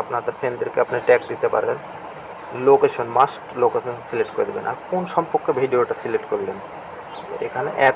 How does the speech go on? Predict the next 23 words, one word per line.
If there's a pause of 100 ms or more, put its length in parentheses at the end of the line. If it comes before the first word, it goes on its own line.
(120)
টপিক, (140)
এটাই
সবচেয়ে
গুরুত্বপূর্ণ। (140)
So,
এখানে
আমরা
ক্লিক
করে
দেবো। (640)
দেওয়ার
পর (280)
কী (140)
সম্পর্কে
এটা (100)
ভিডিও, (840)
so, (180)
আমাদের (240)
যেহেতু (120)
মিউজিক
ভিডিও (340)
বা, (880)
so,